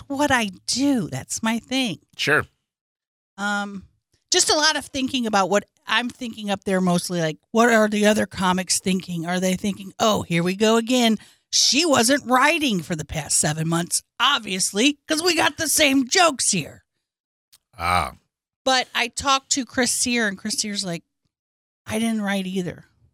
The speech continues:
Speaker 1: Like, none of us were writing." It was very hard to write during
Speaker 2: Yeah.
Speaker 1: that time.
Speaker 2: I mean, I've written a ton that I have had no, there's no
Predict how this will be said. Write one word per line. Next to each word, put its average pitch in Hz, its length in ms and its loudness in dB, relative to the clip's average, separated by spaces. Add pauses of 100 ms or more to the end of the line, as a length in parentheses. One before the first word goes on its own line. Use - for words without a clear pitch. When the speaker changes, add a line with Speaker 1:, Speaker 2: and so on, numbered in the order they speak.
Speaker 1:
Like, 202 120 -12 (100)
none 196 140 0
of 196 120 -4
us 196 240 -6
were 175 100 -10
writing." 170 560 -18 (340)
It 233 40 -6
was 208 180 0
very 240 380 2
hard 202 300 -2
to 196 100 -4
write 190 340 -2
during 196 180 -4
Speaker 2:
Yeah. 165 80 -2
Speaker 1:
that 156 140 -8
time. 156 320 -12 (140)
Speaker 2:
I 95 40 -20
mean, 117 140 -6
I've 120 200 -2
written 117 260 0
a 85 60 -4
ton 120 400 -2
that 85 180 -2
I 82 80 2
have 82 240 -2
had 80 200 -6
no, 80 520 -10 (1700)
there's 98 220 -4
no 104 460 0